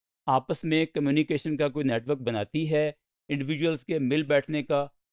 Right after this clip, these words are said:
या आपस में इन्फॉर्मेशन शेयरिंग का कोई इंतज़ाम करती है, अगर नहीं करती तो एक बैरियर है। उसके बाद है ऑर्गेनाइजेशनल स्ट्रक्चर, कि ऑर्गेनाइजेशन इस तरह की है जो इनोवेशन को प्रमोट करती है,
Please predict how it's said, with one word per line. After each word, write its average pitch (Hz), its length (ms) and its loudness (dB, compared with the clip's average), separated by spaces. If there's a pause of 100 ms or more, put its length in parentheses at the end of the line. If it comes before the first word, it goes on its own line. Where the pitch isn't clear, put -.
(140)
या 135 120 4
आपस 131 240 -2
में 147 80 0
इन्फॉर्मेशन 139 440 -2
शेयरिंग 135 360 2
का 131 140 0
कोई 131 160 -2
इंतज़ाम 117 380 -2
करती 151 420 -2
है, 135 340 4 (460)
अगर 143 200 2
नहीं 143 300 4
करती 156 380 2
तो 139 120 -2
एक 104 160 -4
बैरियर 113 380 2
है। 113 300 -2 (300)
उसके 175 220 0
बाद 185 240 0
है 240 80 0
ऑर्गेनाइजेशनल 160 720 -2
स्ट्रक्चर, 170 520 -2 (600)
कि 202 40 2
ऑर्गेनाइजेशन 175 800 0
इस 151 180 -2
तरह 180 180 4
की 180 180 -4
है 147 300 0 (520)
जो 175 180 -2
इनोवेशन 151 560 2
को 175 120 0
प्रमोट 160 380 -2
करती 151 340 -2
है, 127 240 -4